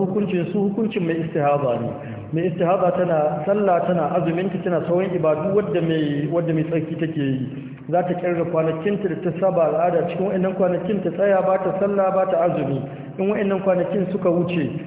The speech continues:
ko alama ce ta gani ta jini da ke nuna haka, in wa'annan kwanakin suka wuce, ko kuma ba ta iya ganewa, muka ce kwana shidda ko kwana bakwai, to idan ta ɗauki wa'annan sauran kwanakin za ta ci gaba da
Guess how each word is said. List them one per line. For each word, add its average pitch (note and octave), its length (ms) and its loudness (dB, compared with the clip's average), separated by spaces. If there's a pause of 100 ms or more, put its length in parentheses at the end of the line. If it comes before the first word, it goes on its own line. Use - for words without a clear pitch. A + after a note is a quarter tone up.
(140)
ko G3 180 2
alama F3+ 540 2
ce F#3 120 0
ta F#3+ 160 -2
gani G3 220 2
ta G3 100 0
jini G3 200 0
da F#3+ 100 2
ke E3 160 -2
nuna F#3+ 240 2
haka, F#3 320 2
in F#3 60 0
wa'annan F#3 320 -2
kwanakin E3+ 420 0
suka F#3 180 -2
wuce, G3 600 0 (180)
ko G3+ 140 6
kuma G#3 200 0
ba G#3 120 6
ta G#3 180 0
iya F#3+ 120 4
ganewa, G3+ 640 4
muka F3 200 0
ce F3 80 0
kwana F#3 320 2
shidda F3+ 360 0
ko F#3+ 80 0
kwana G3 320 2
bakwai, G3+ 320 2 (480)
to F3 100 0
idan F#3 300 0
ta A3+ 60 0 (100)
ɗauki F#3 240 2
wa'annan G3+ 540 2
sauran F#3+ 260 2
kwanakin F3+ 420 0
za F#3 100 4
ta F3+ 120 0
ci F#3+ 80 0
gaba E3+ 180 2
da D#3+ 80 2